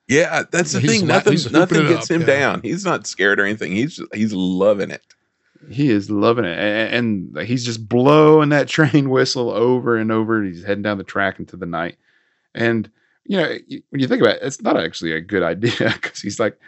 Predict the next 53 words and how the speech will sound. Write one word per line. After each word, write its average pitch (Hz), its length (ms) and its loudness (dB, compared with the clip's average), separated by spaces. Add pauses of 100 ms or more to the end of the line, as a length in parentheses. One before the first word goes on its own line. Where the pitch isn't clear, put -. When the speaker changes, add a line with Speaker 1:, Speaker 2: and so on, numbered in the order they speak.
(180)
Speaker 3:
calling 156 280 2
attention 135 380 -2
to 80 100 -8
himself. 73 500 -10 (420)
Speaker 1:
Yeah. 139 200 4
Speaker 3:
Uh, 78 280 -10
so - 180 -16
you'd - 240 -10
think 151 200 -6
you'd - 140 -16 (200)
wanna 95 140 -10
be - 80 -18
quiet 110 440 -4
'cause 80 140 -14
he's 76 80 -18
trying 82 180 -12
to 71 60 -10
escape. - 420 -10
But - 180 -12 (380)
anyways, 135 340 4
it's 139 120 0
all 165 140 8
fun 147 220 2
and 139 120 2
games 117 260 0
until 110 160 -2
he 104 60 2
looks 113 240 -2
back 98 360 0 (380)
and 85 80 -10
he 95 60 -2
sees 143 320 2
that 117 60 0
he's 113 140 -2
being 123 300 0
chased 90 420 -2
by 85 140 0
another 104 420 -2
train, 78 460 -10 (100)
like - 140 -20
I 90 40 -12
said, 73 360 -8 (160)
that's 73 220 -10
full 151 400 4
of 95 100 -6
policemen 92 460 -6 (180)
<laughs> - 140 -20
who 170 280 8
all 180 180 8
have 147 160 6
their 120 100 0
pistols 98 500 -6
out 90 240 -2